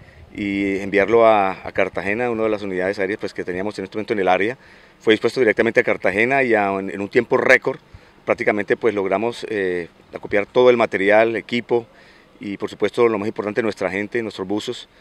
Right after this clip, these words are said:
que nos acompañan aquí en esta entrevista y que en un tiempo, pues, la verdad, muy, muy, muy pronto llegaron a, aquí a Arauca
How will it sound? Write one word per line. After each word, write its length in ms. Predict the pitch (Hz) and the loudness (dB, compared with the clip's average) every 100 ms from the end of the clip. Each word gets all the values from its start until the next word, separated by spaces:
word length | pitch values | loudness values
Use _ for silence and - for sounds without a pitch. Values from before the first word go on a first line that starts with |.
| - - | -20 -10
que 140 | 104 | -6
nos 100 | 98 | -6
acompañan 400 | 95 101 101 110 | -6 -6 -2 -2
aquí 260 | 104 110 113 | -2 0 -2
en 80 | |
esta 140 | 110 117 | -2 -4
entrevista 480 | 120 127 110 - 135 _ - - - _ - | -2 0 -2 -8 -14 _ -20 -20 -20 _ -4
y 260 | 147 165 160 | -2 -2 -2
que 640 | 143 123 110 104 101 98 | 4 6 6 6 2 -4
en 140 | - 101 | -8 -8
un 100 | 107 | -6
tiempo, 320 | 117 117 123 | -4 -4 -4
pues, 220 | 117 98 | -2 -2
la 80 | 95 | 0
verdad, 280 | 92 95 107 | 0 0 -2
muy, 240 | 110 123 | -4 -6
muy, 180 | 120 120 | -4 -4
muy 160 | 113 113 | -4 -4
pronto 320 | 104 104 117 | -4 -6 -4
llegaron 360 | 101 92 107 101 | -2 -2 -4 -6
a, 240 | 90 85 | -8 -8
aquí 180 | 92 90 | -8 -2
a 60 | 101 | 2
Arauca 380 | 113 117 131 | 2 2 -4